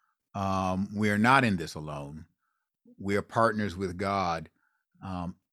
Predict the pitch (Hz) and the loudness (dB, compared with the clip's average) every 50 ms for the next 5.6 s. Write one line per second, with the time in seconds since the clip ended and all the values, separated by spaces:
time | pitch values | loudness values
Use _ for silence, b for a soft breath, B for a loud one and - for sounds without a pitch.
0 | _ _ - 113 101 98 98 - - - - - 131 131 139 131 110 101 98 92 | _ _ -6 -4 -2 -2 -2 -2 -4 -2 2 4 6 6 8 6 6 4 0 0
1 | 90 90 87 - - _ - - - - - 104 98 92 101 98 95 104 107 101 | -2 -4 -6 -8 -12 _ -20 -20 -20 -16 -12 -10 -8 -6 -6 -4 -2 -2 -2 -2
2 | 82 80 110 107 104 101 92 - - 98 87 85 - - 110 104 101 98 98 95 | -2 -4 -4 -4 -4 -4 -6 -6 -8 -10 -10 -10 -10 -6 -4 -4 -4 -4 -6 -6
3 | 92 95 92 90 87 80 92 92 90 87 - - - - 87 85 82 73 76 78 | -6 -6 -6 -6 -8 -8 -10 -10 -10 -10 -12 -14 -16 -12 -10 -10 -10 -10 -10 -12
4 | - - - - - _ _ _ _ _ _ _ _ _ _ _ _ _ _ _ | -14 -18 -20 -20 -20 _ _ _ _ _ _ _ _ _ _ _ _ _ _ _
5 | _ - 92 90 92 95 92 92 92 92 98 | _ -12 -8 -4 -2 -2 -2 -2 -4 -6 -8